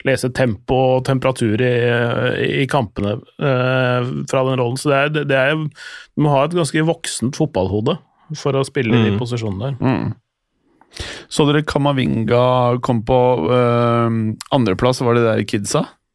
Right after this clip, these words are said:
Speaker 3: Så vant han her.
Speaker 1: Bak Pedri?
Speaker 3: Ja, Pedri, ja.
Speaker 1: Ja.
Speaker 3: Jeg synes Kamavinga var litt høyt oppe der, jeg.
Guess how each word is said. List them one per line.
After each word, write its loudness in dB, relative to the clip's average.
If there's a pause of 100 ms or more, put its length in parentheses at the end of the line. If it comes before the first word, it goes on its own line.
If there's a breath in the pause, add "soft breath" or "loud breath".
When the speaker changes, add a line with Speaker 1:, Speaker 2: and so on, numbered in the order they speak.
(420)
Speaker 3:
Så -4
vant 0
han 2
her. 4
Speaker 1:
Bak -8
Pedri? -2 (260)
Speaker 3:
Ja, 2
Pedri, -2
ja. 2 (180)
Speaker 1:
Ja. -6 (1900 soft breath)
Speaker 3:
Jeg -2
synes -2
Kamavinga 2
var 0
litt -2
høyt 0
oppe -2
der, -2
jeg. -20